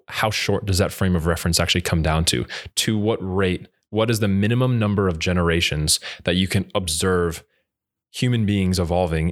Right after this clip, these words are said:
in their brain size, in their,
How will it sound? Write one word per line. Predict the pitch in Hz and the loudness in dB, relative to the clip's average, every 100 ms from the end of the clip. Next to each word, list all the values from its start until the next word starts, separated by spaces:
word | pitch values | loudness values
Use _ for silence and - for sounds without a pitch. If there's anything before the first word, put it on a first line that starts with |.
| - | -2
in | 104 | 0
their | 92 87 85 82 - - - _ _ _ - - | 2 2 0 -4 -12 -20 -20 _ _ _ -12 -4
brain | 95 101 101 | 0 2 2
size, | 98 82 71 - - - | 2 0 -2 -2 -2 0
in | 107 101 | 0 2
their, | 95 90 90 - | 2 2 0 -4